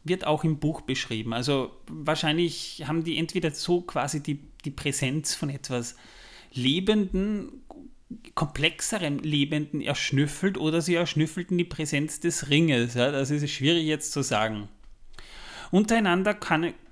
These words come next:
konnten sich die Nazgul nur durch ihre Schreie über größere Entfernungen verständigen. Ja, wir hören sie ja auch nur schreien.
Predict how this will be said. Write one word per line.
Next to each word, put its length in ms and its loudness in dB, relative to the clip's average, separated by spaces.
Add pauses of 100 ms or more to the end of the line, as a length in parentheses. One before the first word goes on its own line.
(140)
konnten 320 2
sich 200 -2
die 120 0
Nazgul 500 4
nur 320 6
durch 400 -2
ihre 300 -4
Schreie 560 4
über 320 0
größere 480 -4
Entfernungen 640 -2
verständigen. 720 -4
Ja, 180 2
wir 140 2
hören 200 8
sie 100 4
ja 100 6
auch 220 0
nur 120 -2
schreien. 600 0